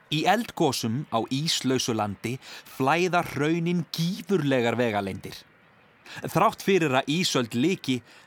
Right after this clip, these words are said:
varð aldrei alveg íslaust á Íslandi og jöklar halda áfram að móta íslenska náttúru og vatnafar landsins langt út í sjó.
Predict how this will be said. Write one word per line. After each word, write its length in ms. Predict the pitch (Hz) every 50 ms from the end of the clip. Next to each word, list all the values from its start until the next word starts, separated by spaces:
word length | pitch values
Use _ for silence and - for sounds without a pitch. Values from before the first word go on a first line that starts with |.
| -
varð 320 | - 107 127 139 156 147 -
aldrei 380 | - 147 156 143 - 123 127 -
alveg 560 | 120 135 156 175 180 165 131 117 110 107 -
íslaust 480 | 127 143 143 - - - 110 101 -
á 160 | - - 117 110 107 - -
Íslandi 480 | 113 107 - - 90 101 - - - - - - - _ _ - - - - _ -
og 100 | 117 120
jöklar 460 | 120 131 135 127 - - 139 131 123
halda 280 | 117 131 127 - 120 117 131 143
áfram 300 | - - 127 123 117 117
að 60 | 113 117
móta 260 | 123 135 123 - 117
íslenska 460 | 110 127 139 - - 120 104 - 110 117
náttúru 440 | 143 156 - - - 160 156 165 156 - - - - -
og 220 | - 110 110 107
vatnafar 560 | 127 170 170 - - 156 135 120 - 117 113 120
landsins 540 | 123 123 107 - - 117 117 139 - - - _ _ -
langt 580 | 104 107 110 113 135 180 214 202 - - - -
út 140 | 104 92
í 80 | 104 98
sjó. 240 | - - 120 101